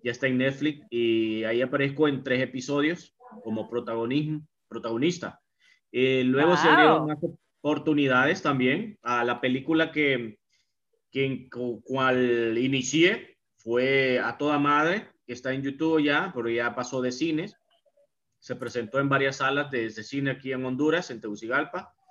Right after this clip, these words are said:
Speaker 1: Y pues, eh, ahí también protagonismo.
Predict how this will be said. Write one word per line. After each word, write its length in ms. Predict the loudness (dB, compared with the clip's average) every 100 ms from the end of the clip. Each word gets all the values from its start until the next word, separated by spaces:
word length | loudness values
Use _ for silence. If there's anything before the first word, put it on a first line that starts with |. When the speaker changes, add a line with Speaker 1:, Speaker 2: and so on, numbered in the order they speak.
| -20 -20 -20 _
Speaker 1:
Y 540 | 2 4 6 4 2 0
pues, 400 | 0 2 0 -2
eh, 300 | -2 -2 -2
ahí 220 | -2 -2
también 340 | 0 0 0 0
protagonismo. 840 | -2 -2 -2 2 2 2 -4